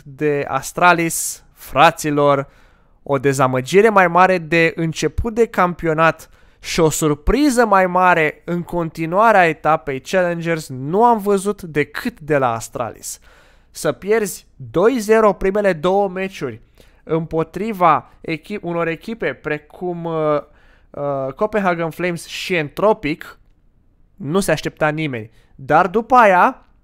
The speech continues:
au revenit cumva și au adunat forțele, s-, cu-, sau au reușit să-și găsească o, un echilibru în echipă și au câștigat următoarele trei meciuri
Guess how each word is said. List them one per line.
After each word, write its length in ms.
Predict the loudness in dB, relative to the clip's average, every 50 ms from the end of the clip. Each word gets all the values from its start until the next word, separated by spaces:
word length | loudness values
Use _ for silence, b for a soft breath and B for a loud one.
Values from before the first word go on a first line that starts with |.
| _ _ _ _ _ _ _ _
au 220 | 0 4 6 6 6
revenit 500 | 6 4 4 4 2 2 2 -4 -6 -8
cumva 480 | -6 -4 -2 -2 2 4 6 6 6
și 140 | 6 2 2
au 100 | 4 4
adunat 400 | 4 2 2 2 0 0 0 -2
forțele, 720 | -8 -2 0 0 0 0 -2 -6 -4 -2 0 0 -2 -2 -4 b b b b b b b
s-, 440 | -14 -14 -12 -12 -12 -12 -12 -14
cu-, 200 | -14 -14 -16 -16 -14
sau 580 | -12 -10 -4 -2 2 2 2 0 0 -6 -10 -16 _ _ _ _ -20 _ _ -8
au 220 | 0 2 4 4 4
reușit 260 | 2 0 -2 -2 -2
să-și 180 | -2 -2 -2
găsească 720 | -2 -2 -2 0 -2 -2 -2 -6 -8 -4 0 0 2 0 0 b b b b b b b b
o, 140 | -10 -4 -2 0 2 2 2 2 2 2 2
un 160 | 0 0 -2 -2
echilibru 600 | -2 -4 -4 -6 -4 -2 -2 -2 -2 -2 -2 -2
în 100 | -4 -4
echipă 480 | -8 -12 -10 -10 -10 -6 -4 -4 -2
și 120 | -2 0 -2
au 80 | -2
câștigat 440 | -2 -4 -10 -10 -4 0 2 2 2
următoarele 520 | 2 -2 -2 -2 0 2 2 2 2 0
trei 200 | 0 -2 -2 -2
meciuri 400 | 0 0 -2 -2 -2 -4 -6 -8